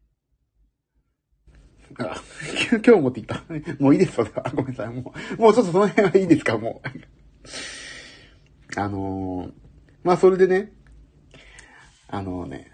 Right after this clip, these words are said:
だから、アコースティックは、なんていうの？何を話そうと思ったの？忘れちゃった。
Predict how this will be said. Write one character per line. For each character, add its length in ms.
だ 100
か 80
ら、 160
ア 140
コ 100
ー 60
ス 60
テ 100
ィ 40
ッ 40
ク 240
は、 420
な 140
ん 80
て 100
い 60
う 20
の？ 80
何 180
を 40
話 220
そ 40
う 40
と 40
思 80
っ 40
た 180
の？ 60
忘 40
れ 60
ち 160
ゃ 40
っ 40
た。 120